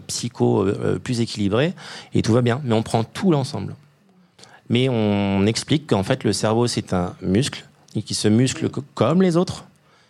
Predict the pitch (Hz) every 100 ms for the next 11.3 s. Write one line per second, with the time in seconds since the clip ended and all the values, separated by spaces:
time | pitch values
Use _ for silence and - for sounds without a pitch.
0 | - 113 104 120 113 - - 147 - -
1 | - _ - 143 147 147 123 104 - -
2 | _ _ _ - _ _ _ _ 107 104
3 | 98 - - _ - _ _ _ _ 101
4 | 90 120 127 - 123 147 113 120 117 117
5 | 139 156 104 95 95 117 110 95 113 120
6 | 95 - 98 92 - 127 135 90 92 82
7 | 85 80 - - - - - - - 98
8 | 95 90 87 110 113 92 92 95 90 -
9 | 117 90 - 98 92 95 98 98 - 95
10 | - - 95 92 92 107 - 117 110 -
11 | 101 95